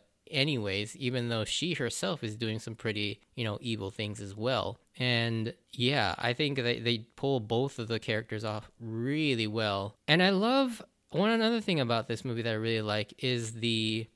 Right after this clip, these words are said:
the origin bits. You know how in any sort of prequel movie that's kinda leading up to the re-, already established movie, they always have to, like,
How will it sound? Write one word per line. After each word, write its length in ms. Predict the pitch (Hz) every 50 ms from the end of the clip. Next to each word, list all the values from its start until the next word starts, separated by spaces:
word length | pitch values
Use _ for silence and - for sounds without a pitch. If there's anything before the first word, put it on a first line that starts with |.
| _ -
the 160 | 127 120 120
origin 720 | - - 139 120 117 117 127 147 156 - - 190 202 214 220
bits. 480 | 220 240 247 254 247 - - - -
You 80 | 196 220
know 100 | 254 269
how 220 | 254 262 254 220
in 120 | 202 180 160
any 380 | 151 151 151 165 170 160 151
sort 320 | 139 - - - - 139 120
of 140 | 113 - -
prequel 480 | - - 123 123 - - 127 117 113
movie 460 | 110 110 110 110 110 110 113 110 107
that's 400 | 107 110 107 - - - - -
kinda 300 | - - - 120 117 113
leading 360 | 107 107 113 113 110 117 110 110
up 180 | 107 - _ -
to 280 | - - 117 110 110 110
the 560 | 110 113 107 113 113 110 107 107 104 117 107 _ _ _ -
re-, 220 | 147 131 123 127 123 - - - -
already 340 | 127 123 123 120 113 107
established 580 | 107 - - - 117 113 113 113 127 135 - -
movie, 320 | 135 131 135 147 151 156
they 180 | 147 131 120 123
always 300 | 117 123 131 135 131 123
have 160 | - 131 -
to, 120 | - 127 110
like, 300 | 110 107 107 101 -